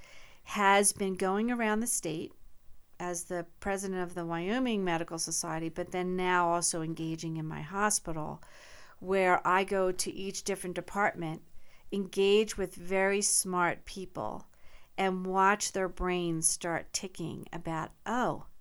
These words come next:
well, I could utilize it for this. I could utilize it for that. This doesn't work for me, but this works for me." These are endless ideas that are just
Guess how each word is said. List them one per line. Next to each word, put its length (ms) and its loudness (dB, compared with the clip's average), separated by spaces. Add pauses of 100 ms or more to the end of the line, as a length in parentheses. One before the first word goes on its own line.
(100)
well, 180 6
I 180 6
could 200 -6
utilize 580 0
it 200 -4
for 180 -8
this. 640 -6 (440)
I 200 4
could 240 -6
utilize 580 0
it 100 -6
for 200 -6
that. 340 -2 (100)
This 300 2
doesn't 320 2
work 360 -4
for 180 -8
me, 260 -2
but 300 -8
this 280 0
works 300 -8
for 160 -12
me." 300 -14 (440)
These 260 -4
are 200 0
endless 480 -2
ideas 720 -2
that 160 -4
are 180 -4
just 440 -6